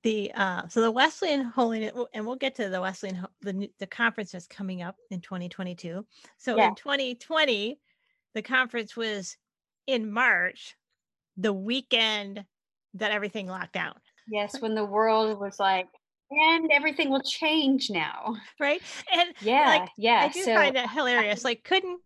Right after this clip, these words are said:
Speaker 1: couldn't God have said, "Hey, you should move this up a week"? Like, you know what I mean? Like, how could he, could he have just given us a little clue on that, right?
Speaker 2: Yeah. No, I will say, um, so that was my introduction. I came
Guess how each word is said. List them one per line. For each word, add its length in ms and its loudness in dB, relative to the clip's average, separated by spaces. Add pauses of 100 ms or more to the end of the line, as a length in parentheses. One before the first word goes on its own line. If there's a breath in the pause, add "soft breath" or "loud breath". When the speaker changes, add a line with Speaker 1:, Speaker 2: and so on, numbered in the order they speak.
(140)
Speaker 1:
couldn't 280 -2
God 260 4
have 180 -2
said, 280 0 (420)
"Hey, 480 0 (220)
you 140 2
should 220 -4
move 180 0
this 180 -2
up 160 -2
a 60 0
week"? 320 2
Like, 220 2 (220 loud breath)
you 80 -6
know 100 6
what 100 4
I 40 0
mean? 240 0
Like, 160 0
how 160 4
could 220 0
he, 100 -6
could 260 -4
he 140 4
have 100 -2
just 240 0
given 220 2
us 180 2
a 60 -2
little 220 0
clue 240 -2
on 140 0
that, 200 0
right? 240 -4 (280)
Speaker 2:
Yeah. 220 4 (520 soft breath)
No, 140 4
I 200 4
will 240 2
say, 540 2
um, 300 -2 (480)
so 160 0
that 280 2
was 200 -4
my 400 -2 (160)
introduction. 800 -4
I 140 0
came 600 -2